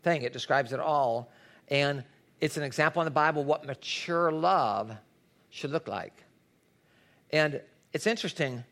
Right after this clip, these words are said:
that God wanted us to have such a healthy sex life that one book of the Bible is just devoted to that.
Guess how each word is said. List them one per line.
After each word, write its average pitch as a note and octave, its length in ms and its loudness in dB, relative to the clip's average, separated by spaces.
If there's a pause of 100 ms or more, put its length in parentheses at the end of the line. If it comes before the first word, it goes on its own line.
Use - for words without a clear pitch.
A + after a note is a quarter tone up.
(800)
that C#3+ 360 0 (760)
God F#3+ 460 2
wanted E3+ 320 0
us D#3+ 220 2
to D3 120 0
have C#3+ 360 0
such - 240 -2
a B2+ 100 0
healthy D3+ 640 0 (340)
sex - 320 0
life C3+ 240 2 (520)
that D#3 220 2
one A3 760 0
book G#3+ 180 0
of G3+ 80 0
the F3+ 80 2
Bible F3 400 4
is C#3+ 100 -2
just - 360 -6
devoted C3+ 460 -2
to A#2 100 -14
that. - 260 -6